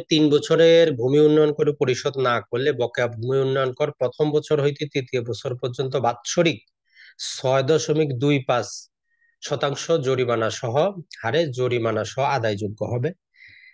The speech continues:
তৃতীয় বছর শেষে উক্ত বকেয়া ভূমি উন্নয়ন কর পাবলিক ডিমান্ড রিকভারি অ্যাক্ট, পিডিআর অ্যাক্ট যাকে আমরা বলি, এই পিডিআর অ্যাক্টের অধীনে সার্টিফিকেট মামলা রুজু করে আদায় করা যাবে। তার মানে সহজ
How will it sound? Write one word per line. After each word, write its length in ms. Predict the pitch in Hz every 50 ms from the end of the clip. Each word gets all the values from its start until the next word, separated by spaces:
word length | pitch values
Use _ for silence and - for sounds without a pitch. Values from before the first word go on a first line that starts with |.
| _ _ _
তৃতীয় 340 | 170 170 156 - 180 175 170
বছর 340 | 151 160 147 - - 185
শেষে 340 | 160 - - 170 143 - 208
উক্ত 300 | 185 190 160 - - -
বকেয়া 380 | 156 131 143 135 - - 139 131
ভূমি 280 | 120 113 127 135 151
উন্নয়ন 400 | 156 156 151 143 143 135 131 123
কর 140 | 117 127 120 113 104 -
পাবলিক 460 | 135 131 131 143 160 160 147 135 113
ডিমান্ড 360 | 127 127 120 139 143 143 135
রিকভারি 480 | 123 117 110 - 120 110 123 127 139 139 -
অ্যাক্ট, 180 | - 151 - - _ _ _
পিডিআর 320 | - 139 127 131 127 120 117
অ্যাক্ট 280 | 123 123 - - -
যাকে 260 | 123 123 107 - - 123
আমরা 200 | 110 110 110 107
বলি, 340 | 101 107 107 113 139 180 208 _ _ _ _ _ _ _ _ _ _ _ _ _ _ _ _ _ _ _ _ _ _ -
এই 300 | 147 160 170 175 185 185 185 185 180 180 180 175 175 180 185 185 185 196 -
পিডিআর 300 | - 165 147 151 143 135
অ্যাক্টের 340 | 127 127 120 - - 156 147
অধীনে 560 | 131 120 113 123 135 135 151 165 180 196 208 220 220 214 202 180 - _ _
সার্টিফিকেট 640 | - - - 127 120 156 147 117 139 135 - 151 143
মামলা 300 | 143 147 143 135 127 123
রুজু 280 | 117 120 117 110 117
করে 200 | 110 107 113 127
আদায় 260 | 147 135 117 107 101
করা 240 | 98 - 107 104 101
যাবে। 280 | 95 104 101 92 98 98 104 _ _ _ _ _ _ _
তার 120 | - 127 120
মানে 160 | 139 151 151
সহজ 320 | - - 156 143 143 165